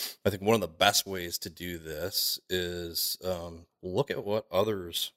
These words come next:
are saying about you. And so the next question would be, should I be using testimonials and case studies for my website?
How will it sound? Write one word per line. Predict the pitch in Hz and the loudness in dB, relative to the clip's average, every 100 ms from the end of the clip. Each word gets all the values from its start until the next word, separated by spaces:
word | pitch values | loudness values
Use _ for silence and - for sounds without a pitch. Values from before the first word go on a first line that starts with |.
| - | -16
are | 82 | -4
saying | - - 87 82 85 - _ - | -2 -2 -4 -8 -10 -16 _ 0
about | 110 127 | 2 2
you. | 78 - - _ _ _ - _ _ - | -4 -16 -20 _ _ _ -20 _ _ -8
And | 90 92 92 90 85 82 | -4 -2 0 -2 -4 -4
so | - | -2
the | 101 | 4
next | 120 147 | 6 6
question | - 92 - 90 87 | 4 2 0 -10 -14
would | 87 | -12
be, | 87 87 87 87 87 _ _ _ _ _ _ _ | -6 -4 -2 -4 -8 _ _ _ _ _ _ _
should | - - 156 170 | -2 6 8 8
I | 104 104 90 87 92 110 95 | 6 4 4 2 -2 -4 -4
be | |
using | 101 95 98 92 95 87 | -6 -4 -4 -4 -6 -4
testimonials | - 107 - 98 90 87 82 80 | -2 0 0 -2 -2 -4 -12 -14
and | 82 | -14
case | - - 120 - | -8 -2 4 4
studies | - 78 76 80 95 - - _ _ _ _ | 4 -2 -4 -6 -2 -4 -4 _ _ _ _
for | 95 90 | 0 0
my | 85 | -4
website? | 80 85 78 - - - | -6 -6 -4 -8 -8 -16